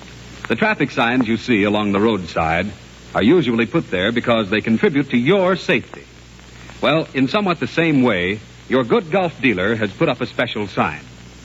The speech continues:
one that has to do with safety also, the safety of your automobile engine. Now, this sign says, "Do it now." And it means change your motor oil now to fresh Gulf Pride motor oil of the right seasonal grade. You see,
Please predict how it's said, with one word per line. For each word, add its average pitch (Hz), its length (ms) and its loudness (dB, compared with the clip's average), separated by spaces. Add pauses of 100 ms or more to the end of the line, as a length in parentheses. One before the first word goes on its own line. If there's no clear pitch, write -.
one 156 280 2
that 107 120 0
has 139 260 -2
to 127 80 -6
do 135 100 0
with 131 180 0
safety 175 360 2
also, 120 400 0 (500)
the 113 100 -2
safety 202 560 2
of 123 280 -2
your 135 160 2
automobile 196 520 2
engine. 98 380 0 (640)
Now, 113 60 0
this 254 180 2
sign 113 480 0
says, 120 360 2 (440)
"Do 240 260 4
it 214 180 0
now." 135 340 2 (640)
And 107 100 0
it 113 80 0
means 196 320 2
change 240 420 0
your 160 140 4
motor 160 300 4
oil 120 240 4
now 117 380 2
to 110 100 -8
fresh 240 400 0
Gulf 226 340 0 (140)
Pride 120 280 0
motor 113 320 0
oil 95 220 2
of 110 80 -2
the 95 100 -2
right 165 280 2 (120)
seasonal 151 380 0
grade. 117 340 0 (680)
You - 80 -2
see, 233 240 2